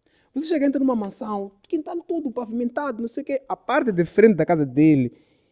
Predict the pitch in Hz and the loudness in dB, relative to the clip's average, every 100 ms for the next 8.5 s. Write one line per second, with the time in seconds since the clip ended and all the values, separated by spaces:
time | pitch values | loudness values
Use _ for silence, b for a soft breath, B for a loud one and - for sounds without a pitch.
0 | b b _ 180 175 185 165 151 165 170 | b b _ 4 4 6 2 0 2 2
1 | 165 170 165 185 170 143 - 151 175 147 | 2 0 0 0 0 -2 -8 -6 -4 -4
2 | 135 165 151 131 147 131 139 127 143 139 | 0 0 0 -2 -2 0 -4 -4 -8 -6
3 | 147 139 - 139 131 135 110 131 113 113 | -8 -8 -8 -8 -4 -4 -2 -4 -4 -8
4 | 131 120 120 123 - - b b b 113 | -8 -8 -6 -6 -8 -18 b b b 4
5 | 143 185 196 - _ - 139 - - 156 | 6 8 6 0 _ -8 -8 -6 -2 0
6 | 139 104 - _ _ - 165 175 208 185 | 0 -6 -18 _ _ -8 -6 2 2 2
7 | 131 110 - _ _ _ _ _ - 143 | -4 -8 -18 _ _ _ _ _ -4 0
8 | 139 143 131 98 - | 2 2 0 -2 -6